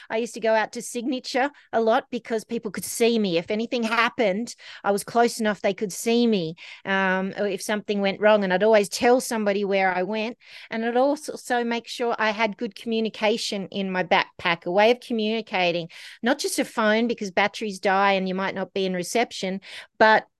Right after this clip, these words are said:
a way that you had G P S access. So I've got an E perb these days. A lot of people have, you know, trackers or, um, there's a bunch of different ones on the marketplace. Just some way that you can communicate no matter what, especially in a,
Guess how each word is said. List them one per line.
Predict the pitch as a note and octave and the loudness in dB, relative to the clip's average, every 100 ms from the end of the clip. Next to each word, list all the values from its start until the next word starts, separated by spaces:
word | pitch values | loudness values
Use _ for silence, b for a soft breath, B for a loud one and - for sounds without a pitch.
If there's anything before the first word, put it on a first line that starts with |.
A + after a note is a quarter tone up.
| _ _ _ _ - - | _ _ _ _ -8 2
a | G#3+ | 6
way | A#3+ B3 | 8 8
that | A#3+ A3+ - | 6 4 2
you | G#3 A3+ | -4 -2
had | A3+ F#3 | 0 -2
G | A3 G#3+ | -4 -8
P | G#3 G3+ | -6 -4
S | G3 - - | -4 -6 -4
access. | F#3+ - - D#3+ | -4 -2 -4 -4
So | - F#3+ | -2 2
I've | G#3 | 4
got | G#3+ A#3+ | 4 2
an | A#3+ A3 | 0 0
E | A#3 | 0
perb | - A#3+ A3 G#3+ G3+ B B - | -2 2 6 6 4 B B -4
these | A#3 A3+ - | -2 -2 0
days. | G#3+ G3+ G3+ - | 0 2 0 -4
A | G3 | -2
lot | G3+ G3 | -2 -2
of | F#3+ | -6
people | A#3+ G#3 G#3 F#3+ | -8 -6 -4 -4
have, | F3+ F#3 F#3 F3 B B - | 0 2 2 -2 B B -6
you | G3+ | 0
know, | F#3+ F#3 F#3+ - | 2 2 0 -2
trackers | - B3 G#3+ - A3 G3+ G3 F#3+ - | 2 2 2 0 2 2 0 -4 -8
or, | F#3+ F3 E3+ D#3+ F3 | -2 0 2 0 0
um, | F3 E3+ E3 F3 B B B B - | 0 0 -2 -8 B B B B -8
there's | A3 | -4
a | G#3 | -2
bunch | G3+ F#3+ F3+ | 0 0 0
of | F3+ | -4
different | E3+ E3 F3+ D#3 - | -6 -6 -6 -6 -4
ones | F3 E3+ E3 | 0 0 0
on | F3 E3+ | 0 2
the | |
marketplace. | E3 E3 - G3+ G3 | 2 2 2 0 0
Just | G4 F#4 | 0 2
some | F4 E4 D#4+ | 6 6 6
way | B3+ A#3+ A#3 A#3+ | 6 4 2 2
that | A#3 G#3 | 0 -2
you | A#3 | -4
can | A#3+ A#3 | -6 -8
communicate | - G#3+ A3 A3 - F#3 F#3 - | -6 -4 -2 -2 -2 0 0 -2
no | F#3+ G3 G#3+ | -2 2 2
matter | G#3+ G3+ F#3+ | 2 2 0
what, | F#3+ F#3+ F3+ | 2 0 0
especially | - - A#3 - C#4 B3 | -2 -4 -4 -2 -4 -2
in | A3+ | -2
a, | G#3 | -4